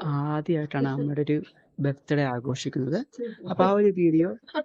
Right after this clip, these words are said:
നിങ്ങളിലേക്കും എത്തിക്കാമെന്ന് വിചാരിച്ചു. അമ്മയുടെ പിറന്നാളൊന്നും അങ്ങനെ ആഘോഷിക്കാറൊന്നുമില്ല. ഒന്ന് അമ്പലത്തിൽ പോകും അമ്മ, അത്രയൊക്കെ ഉള്ളൂ. അങ്ങനെ ബർത്ത്ഡേക്ക് കേക്ക് കട്ട് ചെയ്യുക,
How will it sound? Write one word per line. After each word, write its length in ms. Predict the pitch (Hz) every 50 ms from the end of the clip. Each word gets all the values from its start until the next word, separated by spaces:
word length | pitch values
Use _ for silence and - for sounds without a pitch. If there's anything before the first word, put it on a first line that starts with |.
| - 302 269
നിങ്ങളിലേക്കും 560 | 160 143 139 139 139 139 143 135 - 151 143 131
എത്തിക്കാമെന്ന് 440 | - 143 135 - 139 139 139 135 127
വിചാരിച്ചു. 440 | - 139 127 123 127 127 - 170 202 - - _ _ _ _ _ _ _ _ _ _ _ _ _ _ -
അമ്മയുടെ 420 | 214 202 180 180 196 208 240 214 202 220
പിറന്നാളൊന്നും 500 | 196 190 196 196 - 311 302 294 196 -
അങ്ങനെ 220 | - - - 320 294
ആഘോഷിക്കാറൊന്നുമില്ല. 840 | 147 143 143 139 - - - 160 156 156 160 147 143 143 131 131 135 170 220 - - _ _ _ _ _
ഒന്ന് 260 | - 151 139 143 165
അമ്പലത്തിൽ 420 | 165 165 160 165 165 165 - 202 - -
പോകും 280 | 170 165 165 165 175 208
അമ്മ, 180 | 180 151 143 143 160 202 254 _ _ - - - - - - _ _ _
അത്രയൊക്കെ 460 | - 180 - - - 156 156 151 - 180
ഉള്ളൂ. 220 | 160 151 151 175 214 220
അങ്ങനെ 320 | 185 156 147 147 143 147 151 151 151 156 160 196 233 - 240 196
ബർത്ത്ഡേക്ക് 680 | 156 151 143 143 - - 143 143 143 139 - 147 147 143 147 196 226 -
കേക്ക് 280 | - 151 143 139 135 -
കട്ട് 240 | - 147 131 - -
ചെയ്യുക, 240 | 151 139 135 139 139